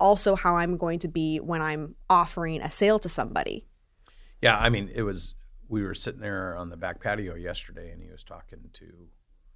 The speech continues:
Speaker 1: Rich the Kid.
Speaker 2: Rich the Kid and the other gentleman,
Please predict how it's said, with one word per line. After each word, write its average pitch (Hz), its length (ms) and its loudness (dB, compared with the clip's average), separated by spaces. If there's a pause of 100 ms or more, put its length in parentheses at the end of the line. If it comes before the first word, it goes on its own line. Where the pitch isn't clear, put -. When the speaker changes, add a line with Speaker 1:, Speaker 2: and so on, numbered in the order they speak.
(320)
Speaker 1:
Rich - 340 -6
the - 100 -10
Kid. - 320 -10
Speaker 2:
Rich - 300 -6
the - 100 -16
Kid 104 600 -2
and 95 840 -6
the 101 100 -8
other 95 120 -10
gentleman, 98 580 -10